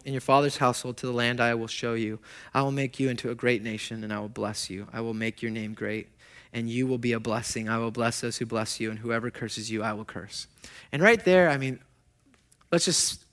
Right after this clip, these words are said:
I'm just gonna stay into the historical piece. So this is earliest civilization stuff going on. And the earliest civilization civilizations organized themselves in tribes.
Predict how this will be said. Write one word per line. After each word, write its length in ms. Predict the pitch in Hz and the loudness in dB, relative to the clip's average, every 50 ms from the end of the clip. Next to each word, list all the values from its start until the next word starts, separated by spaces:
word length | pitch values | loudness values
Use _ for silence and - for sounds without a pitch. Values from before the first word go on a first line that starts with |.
| - - - | -10 -4 -2
I'm 120 | 151 165 | 0 0
just 160 | 160 147 - | 0 2 4
gonna 120 | 170 143 131 | 4 4 4
stay 360 | - - - 131 131 127 - | 2 2 4 4 4 4 2
into 420 | 127 127 120 - - 127 120 113 - - - - _ - | -2 -4 -4 -2 -2 -2 -2 -2 -4 -10 -18 -20 _ 0
the 100 | 123 117 | 0 0
historical 560 | 123 127 - - - 123 120 117 113 - 113 | 2 0 -2 -2 0 0 0 0 0 -4 -8
piece. 240 | - - 107 98 - | -6 -6 -6 -6 -4
So 260 | - - 165 147 127 - - - - - - _ _ _ _ _ _ _ _ | 2 4 4 4 4 0 -6 -16 -20 -20 -20 _ _ _ _ _ _ _ _
this 220 | - 180 202 - - | 6 6 8 8 6
is 160 | 208 165 - - - _ _ _ _ _ _ _ _ _ _ _ _ _ _ _ _ _ | 4 2 0 -4 -10 _ _ _ _ _ _ _ _ _ _ _ _ _ _ _ _ _
earliest 500 | - 208 214 226 226 233 233 220 - - - | 8 8 10 10 10 8 6 6 6 6 8
civilization 720 | - 196 185 180 170 165 147 147 139 139 - - 143 127 | 8 8 10 8 8 6 6 6 6 6 4 2 0 -2
stuff 320 | 120 - - 131 110 - - | -2 0 2 2 0 0 -2
going 200 | - 117 113 107 | -4 -4 -2 -4
on. 160 | 101 98 104 - - - - - - - - - - - - - | -4 -6 -10 -14 -18 -20 -20 -20 -20 -20 -20 -6 -6 -4 2 6
And 80 | 180 | 6
the 140 | 170 190 - | 6 8 10
earliest 440 | 220 247 254 277 302 294 262 - - | 10 10 10 10 8 6 6 6 6
civilization 880 | - 226 202 208 202 180 156 151 165 165 151 - - 143 131 120 120 117 - - - - - - - _ _ _ | 6 8 8 8 8 8 8 6 6 6 6 4 2 0 0 -2 -4 -8 -12 -18 -20 -20 -20 -20 -20 _ _ _
civilizations 1300 | - - - - - - - - 180 170 165 147 147 143 131 120 139 131 123 - - - 175 160 143 135 123 139 | 0 0 2 2 2 2 4 6 6 6 8 6 6 4 6 4 4 4 2 2 2 4 4 4 4 2 0 4
organized 560 | - 160 175 170 170 156 143 139 131 120 120 | 6 6 6 6 6 6 6 4 4 4 2
themselves 580 | 139 131 127 - - 143 127 127 127 120 - | 0 2 2 2 2 4 4 4 4 2 -2
in 140 | - 123 120 | -4 -4 -4
tribes. 520 | 110 - 151 127 104 92 87 - - - | -2 4 4 6 6 4 0 -4 -8 -10